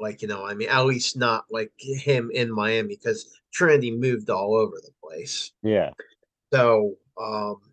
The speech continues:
Speaker 1: but, uh, yeah, well, that's interesting. So they're doing that again now, but John Lithgow's obviously not gonna be involved.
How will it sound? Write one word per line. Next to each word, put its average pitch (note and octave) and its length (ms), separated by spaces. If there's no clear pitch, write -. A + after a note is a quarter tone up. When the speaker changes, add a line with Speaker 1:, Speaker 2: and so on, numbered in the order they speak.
Speaker 1:
but, A#2 200
uh, G#2 320
yeah, B2+ 280
well, A#2 180
that's A#2+ 640
interesting. A#2 760
So C3 240
they're A2 340
doing B2+ 340
that A#2+ 300
again A#2+ 480
now, A#2 340
but A2 240
John A#2+ 340
Lithgow's A2+ 580
obviously F#2+ 600
not F2+ 220
gonna F#2 140
be F2+ 120
involved. F#2+ 580